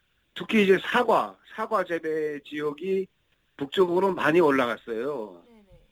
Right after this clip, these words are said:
그래서 그런 현상들을 놓고 봤을 때, 어, 실질적으로, 어, 북한에서 기온, 기후 변화에 의한 곡물이나 과수나 이런 재배에서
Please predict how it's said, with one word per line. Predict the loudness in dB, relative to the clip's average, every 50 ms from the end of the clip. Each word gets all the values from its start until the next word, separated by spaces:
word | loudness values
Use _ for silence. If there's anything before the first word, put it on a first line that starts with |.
| _ _ _
그래서 | -2 -2 0 0 -2 -2
그런 | 2 4 6 6 6 6 4 4 0 -2 -2 -4 -4 -4
현상들을 | -2 -2 -2 -2 -2 -2 -2 -4 -6 -6 -8 -8 -6 -4
놓고 | -4 -6 -6 _ _ _ _ -8 -6 -4 0
봤을 | 0 0 0 -2 -4 -12 -10
때, | -6 -4 -2 -2 -2 -4 -6 _ _ _ _ _ _ _ -8
어, | -4 -2 -2 -2 -2 -4 -6
실질적으로, | -8 -10 -8 -6 -4 -4 -2 -2 -2 -2 0 0 0 0 2 2 2 2 2 -2 -4 _ _ _ _ _ _
어, | -2 2 2 2 2 0
북한에서 | -2 -6 -2 2 2 4 4 4 2 2 0 -4 -2 0 0 2 2 2 0 0 -2 -6 -10
기온, | -6 0 2 2 2 2 -2 -8 -12
기후 | -12 -8 -6 -4 -2 -2 -2
변화에 | 0 2 2 2 4 2 2 2
의한 | 4 4 2 2 2 0 0 2 2 2 0 -2 -6 _ _ _ _
곡물이나 | -2 2 4 6 6 6 6 6 6 6 6 6 4 4 2 0
과수나 | -4 -8 -8 -8 -8 -12 -16 -16 -14 -12 -12 -14
이런 | -14 -16 -16 -16 -16 -14
재배에서 | -10 -8 -8 -6 -4 -4 -2 -2 -2 -2 -4 -6 -6 -8 -8 -8 -10